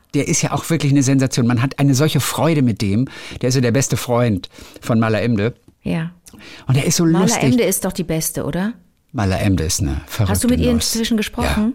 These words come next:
Speaker 1: Ja, ja. Es ist ein großes Vergnügen, sich mit Mahler zu unterhalten. <laughs> Also,
Speaker 2: Mhm.
Speaker 1: das ist wirklich, nee, es war, es war, es war toll. Hat richtig Spaß gemacht. Ähm, hatten wir, hatten wir gestern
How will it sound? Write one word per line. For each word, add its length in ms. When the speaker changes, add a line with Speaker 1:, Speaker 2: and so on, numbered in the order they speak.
Speaker 1:
Ja, 80
ja. 160
Es 140
ist 60
ein 100
großes 380
Vergnügen, 480
sich 220
mit 120
Mahler 300
zu 140
unterhalten. 720
<laughs> 40
Also, 260
Speaker 2:
Mhm. 200
Speaker 1:
das 120
ist 40
wirklich, 280
nee, 100
es 120
war, 160
es 140
war, 180
es 220
war 120
toll. 260
Hat 160
richtig 280
Spaß 260
gemacht. 220
Ähm, 260
hatten 240
wir, 160
hatten 160
wir 80
gestern 400